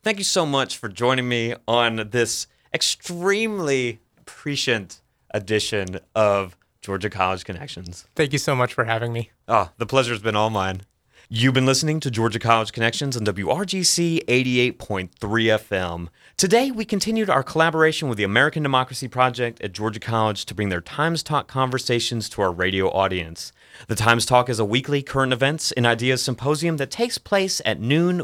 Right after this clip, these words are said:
Speaker 1: Wednesdays in the Georgia College Library. I invite you to please come out and play your part in this ongoing deliberation about the issues and events that make up these modern times.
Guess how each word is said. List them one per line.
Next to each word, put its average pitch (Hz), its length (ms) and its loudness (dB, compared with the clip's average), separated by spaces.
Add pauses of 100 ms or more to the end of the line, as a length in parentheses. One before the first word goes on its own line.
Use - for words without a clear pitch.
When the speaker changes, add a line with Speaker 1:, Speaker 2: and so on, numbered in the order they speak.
Speaker 1:
Wednesdays 151 680 0 (240)
in 113 100 2
the 107 60 2
Georgia 113 360 0
College 113 440 0
Library. 85 800 0 (440)
I 127 160 8
invite 131 400 4
you 190 140 -4
to 107 180 -8
please 208 400 -2
come 202 240 0
out 214 340 0 (240)
and 131 220 -2
play 214 220 2
your 196 200 0
part 131 440 4
in 110 180 -4
this 107 160 -2 (100)
ongoing 131 560 2
deliberation 120 800 0 (260)
about 190 600 -2 (220)
the - 220 0
issues 151 460 0
and 107 160 -2
events 113 600 0 (200)
that 95 300 -2
make 120 340 0
up 101 160 -2
these 98 180 -6
modern 92 300 0
times. 90 600 -2